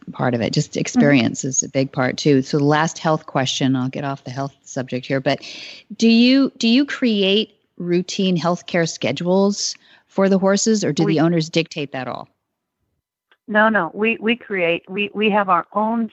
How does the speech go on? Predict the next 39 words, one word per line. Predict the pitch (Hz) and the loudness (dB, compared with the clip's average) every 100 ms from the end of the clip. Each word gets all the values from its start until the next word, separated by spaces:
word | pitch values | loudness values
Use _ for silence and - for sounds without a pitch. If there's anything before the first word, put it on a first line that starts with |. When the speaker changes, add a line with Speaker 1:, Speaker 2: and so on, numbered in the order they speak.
| - | -6
Speaker 2:
schedule. | 220 220 185 170 185 - - - | 0 0 0 -6 -8 -18 -20 2
Although | 190 190 196 190 - - _ - - | 2 4 2 0 -4 -18 _ -14 -4
if | 208 - _ | -4 -4 _
an | 185 170 185 | -4 -2 0
owner, | 208 208 175 _ - _ | 0 -2 -6 _ -20 _
uh, | 185 175 | -6 -4
decides | 165 - 175 175 | -4 -2 -2 0
that | 175 _ | -4 _
they | 170 | 0
want | 170 170 - _ - _ | 2 2 0 _ -20 _
to | - 170 | -4 -2
worm | 175 175 170 156 - - | 2 2 0 -4 -10 -10
monthly | 170 247 294 226 214 | 0 0 2 0 2
instead | 185 165 - 180 | 2 -2 -6 -4
of | 165 151 - | -4 -6 -8
every | 175 175 - | -4 -4 2
three | 240 | 2
months | 233 165 170 - | 4 2 0 0
like | 160 156 | 0 0
we | 147 | -6
normally | 156 180 214 156 156 | 0 0 2 -2 -4
would, | 160 165 - | -2 -2 -2
we'll, | 196 196 - _ | 2 0 0 _
we'll | 196 214 | 0 2
accommodate | 277 - 208 180 160 156 | 2 2 2 2 -2 -4
them | - 185 208 - - | -4 -8 -8 -14 -6
and | 175 165 156 _ | -4 -2 -4 _
we'll | 170 180 170 | 2 2 4
allow | 160 160 160 | 4 4 4
them | 165 165 170 - | 2 -2 -4 -8
to | 170 165 | -8 -8
decide | 160 156 165 165 160 | -6 -4 0 0 -2
what | 160 _ | -10 _
they | 156 | -4
want | 160 196 | -2 -4
with | 185 | -4
their | 170 160 | -8 -4
horses, | 170 160 - 170 | -2 -4 -6 -10
because | - - 175 | -12 0 0